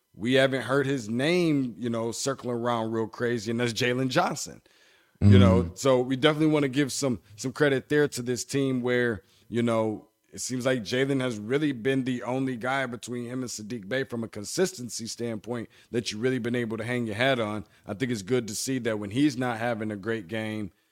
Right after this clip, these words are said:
Speaker 1: you know, there's other guys that are able to step up. Similar to when Trey and DeJounte ain't having a good game, the bench steps up and some of the guards and so forth.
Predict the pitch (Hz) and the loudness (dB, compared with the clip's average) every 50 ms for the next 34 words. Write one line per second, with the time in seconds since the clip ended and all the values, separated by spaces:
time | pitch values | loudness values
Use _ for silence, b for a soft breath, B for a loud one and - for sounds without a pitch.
0 | _ _ - 107 107 110 107 101 98 113 104 95 98 110 120 117 113 98 113 110 | _ _ -6 -4 -2 -2 -2 -2 -2 -4 -4 -4 -4 -4 -4 -4 -4 -2 -2 -2
1 | 107 104 92 85 104 101 101 85 104 113 107 95 101 95 92 - - - 110 101 | -2 -4 -4 -6 -6 -6 -6 -6 -6 -6 -6 -6 -6 -8 -8 -10 -8 -6 -6 -6
2 | - - 131 131 110 - - - 147 139 139 139 139 135 - 131 127 131 131 123 | -2 0 0 0 2 2 2 4 4 4 4 2 0 0 -2 -2 -2 -2 -2 -2
3 | 107 - 127 131 127 120 110 113 107 113 139 156 196 - - 151 147 139 131 139 | -4 -4 -2 -2 -2 -2 -2 -2 0 2 2 2 2 2 2 0 0 2 0 0
4 | 139 131 135 139 135 143 143 127 147 160 165 160 160 127 - - - - _ - | -2 -2 -2 -2 -2 -2 -4 -2 -2 0 0 0 0 -2 -4 -10 -18 -20 _ -10
5 | 98 92 87 82 135 151 143 - - - 143 143 117 - - 147 147 147 - 110 | -8 -4 0 2 2 2 0 -2 -4 -4 -4 -4 -4 -4 -2 -2 -2 -2 -4 -6
6 | 107 - 123 123 120 110 104 95 90 117 127 139 143 147 131 123 135 127 - - | -6 -4 -4 -4 -4 -4 -6 -4 -2 0 0 2 0 0 -2 -4 -6 -6 -4 -4
7 | 139 139 135 - - 147 151 147 139 | -4 -4 -6 -6 -6 -4 -4 -4 -6